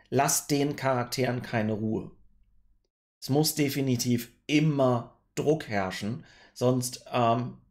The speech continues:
ist es nicht spannend. Dann muss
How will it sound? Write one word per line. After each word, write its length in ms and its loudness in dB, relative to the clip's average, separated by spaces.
ist 160 0
es 80 -2
nicht 180 -4
spannend. 380 -4
Dann 500 2
muss 640 -2